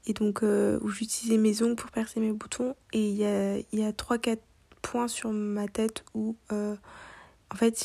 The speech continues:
j'ai des cicatrices qui ne partent pas, malgré le fait que je mette des produits chaque jour. Et, enfin, ça part, mais c'est extrêmement lent. Donc, j'ai voulu investir dans un autre produit, que les cicatrices partent plus vite. Et, euh, avec ça, j'ai, euh,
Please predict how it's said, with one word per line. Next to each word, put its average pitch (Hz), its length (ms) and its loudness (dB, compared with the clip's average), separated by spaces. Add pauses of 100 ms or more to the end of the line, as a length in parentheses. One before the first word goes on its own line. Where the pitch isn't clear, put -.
j'ai 214 60 -4
des 208 140 -2
cicatrices 226 480 -4
qui - 180 -8
ne 208 80 0
partent 208 480 -6 (160)
pas, 226 260 2 (380)
malgré 220 240 0
le 220 80 0
fait - 180 -4
que - 160 -6
je 214 140 -4
mette 208 200 0
des 208 80 0
produits 208 360 -6
chaque 202 260 -6
jour. 254 320 -2 (800)
Et, 220 80 -2
enfin, 208 220 2
ça 220 160 6
part, 247 300 6
mais 226 200 6
c'est 226 220 0
extrêmement 220 460 2
lent. 220 180 0 (180)
Donc, 220 120 4
j'ai 220 140 2
voulu 226 260 4
investir 233 380 4
dans 214 180 2
un 214 140 2
autre 226 180 2
produit, 214 420 -2 (160)
que 220 480 0
les 220 60 0
cicatrices - 420 -4
partent - 380 -6
plus - 200 -10
vite. - 300 -10 (200)
Et, 220 200 8 (140)
euh, 214 160 6 (140)
avec 214 400 8
ça, - 380 2 (180)
j'ai, 220 560 4
euh, 220 120 2